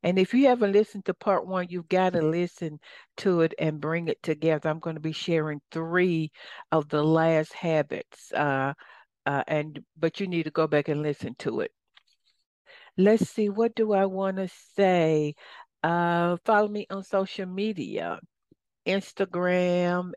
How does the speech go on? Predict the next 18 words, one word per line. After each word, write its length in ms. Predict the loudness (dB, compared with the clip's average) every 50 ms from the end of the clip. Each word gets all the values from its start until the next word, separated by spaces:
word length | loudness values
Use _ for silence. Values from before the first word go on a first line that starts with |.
| -10 -8
and 1040 | -6 -6 -4 -4 -4 -4 -4 -4 -4 -4 -4 -4 -4 -6 -8 -10 -10 -10 -10 -10 -10 -12 -16 -20 -20 -20 -20 _ _ -8
TikTok, 760 | -2 0 0 0 0 _ _ -10 -6 -4 -2 -2 -4 -6 -8 -12 -10 -8
Law 320 | -6 -4 -2 0 0 0
of 100 | 0 -2
Attraction, 680 | -4 -6 -6 -6 -4 -4 -4 -4 -6 -8 -10 -10 -10 -10
Constance, 640 | -6 -4 -2 -2 -2 -2 -4 -8 -8 -10 -10 -10 -12 -8 -2 0
Facebook, 640 | 0 0 0 -2 -6 -16 -8 -4 -2 -2 -2 -2 _ -14 -20 -18 -18 -18 -18 -14 _ -4
Coach 500 | 0 2 4 4 4 4 2 -2 -6 -8
with 280 | -4 -2 0 -2 -2 -2
Constance, 1120 | -6 -6 -2 -2 0 2 0 0 -2 -4 -10 -18 -8 -4 0 0 0 0 -2 -6 -12 -20 -20 -20 _ _ _ _ _ _ _ _ _ _
Twitter, 540 | -8 0 4 6 6 6 4 2 0 -4 -4 -8 -16 -20 -20 _ _
L 240 | 2 2 4 4 4
O 140 | 2 2 2 2
A 180 | 2 0 0 0
Constance, 560 | -4 -6 -4 -4 -4 -4 -6 -8 -12 -10 -6
my 180 | -4 -4 -2
YouTube 520 | -2 -2 -4 -4 -4 -4 -4 -4 -4 -4 -4
channel, 500 | -2 0 2 2 0 0 -4 -8 -10